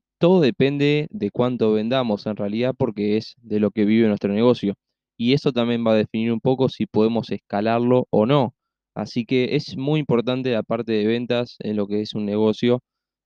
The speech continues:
eh, o un servicio o, o, o lo que estés ofreciendo para vender. Así que, eh, esto también puede aplicar a nuestra vida, también puede aplicar a, al día a día, nos puede servir mucho.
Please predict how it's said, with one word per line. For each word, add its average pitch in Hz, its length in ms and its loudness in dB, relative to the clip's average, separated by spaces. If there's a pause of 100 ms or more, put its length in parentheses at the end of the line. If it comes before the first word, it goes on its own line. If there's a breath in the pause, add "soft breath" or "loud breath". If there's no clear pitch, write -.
eh, 98 360 -4
o 98 160 -2
un 101 160 -2
servicio 113 720 0
o, 101 540 2
o, 95 240 -8 (140)
o 107 140 -2
lo 107 180 0
que 107 180 -2
estés 117 280 -4
ofreciendo 117 680 2 (500)
para 104 240 2
vender. 135 400 2
Así 107 240 -4
que, 123 220 0 (640)
eh, 113 280 2
esto 151 200 0
también 151 240 2
puede 131 180 4
aplicar 110 280 -2
a - 20 2
nuestra 107 280 0
vida, 120 320 0
también 107 280 -2
puede 110 160 2
aplicar 110 340 -4
a, 104 400 -6
al 104 160 -8
día 107 220 -2
a - 20 -2
día, 117 400 -2 (160)
nos 101 120 -8
puede 107 200 2
servir 104 280 -2
mucho. 110 360 0